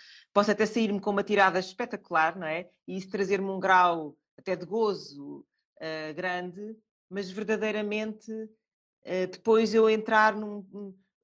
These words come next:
eh, reconhecer-me no final do dia num exame de consciência, num, numa ci-, uma circunstância até mais pobre, empobrecida, e perceber que isso tem mais a ver com eu ter feito uma escolha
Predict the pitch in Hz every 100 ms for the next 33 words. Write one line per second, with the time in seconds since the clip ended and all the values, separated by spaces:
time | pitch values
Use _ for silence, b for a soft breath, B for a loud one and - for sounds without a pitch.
0 | - 208 - - 240 226 220 247 233 214
1 | 208 220 208 202 202 208 208 202 196 190
2 | 190 196 202 - 202 196 202 196 190 190
3 | 190 190 196 190 196 202 - 202 - 202
4 | 202 190 190 185 180 170 - 202 180 180
5 | 226 214 175 185 180 - - 180 202 294
6 | _ _ b b b - 190 - - 190
7 | 220 214 220 214 - 220 214 208 208 214
8 | 208 196 214 220 220 214 220 208 208 220
9 | 220 220 220 220 - 214 220 220 220